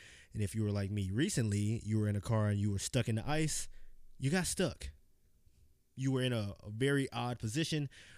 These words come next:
where you had to make one of two choices. You can either stay right there and keep spinning your wheels in the same spot and be a dummy, or you can kinda change your position. You can change your position, change your perspective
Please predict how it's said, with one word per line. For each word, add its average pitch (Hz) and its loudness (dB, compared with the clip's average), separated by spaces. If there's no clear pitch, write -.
where 123 2
you 113 2
had 165 2
to 131 2
make 117 0
one 131 0
of 123 -4
two 143 2
choices. - 0
You 151 6
can 151 6
either 110 6
stay 190 2
right 170 2
there 135 2
and 104 -2
keep 123 0
spinning 123 2
your 110 2
wheels 117 2
in 120 -2
the 107 0
same 117 0
spot 113 -4
and 104 -4
be 101 -2
a 98 -2
dummy, 131 0
or 127 4
you 110 -4
can 107 -2
kinda 107 0
change 110 0
your 113 0
position. 120 -2
You 123 -2
can 143 -2
change 151 2
your 151 2
position, 104 -2
change 117 -2
your 107 -2
perspective - -4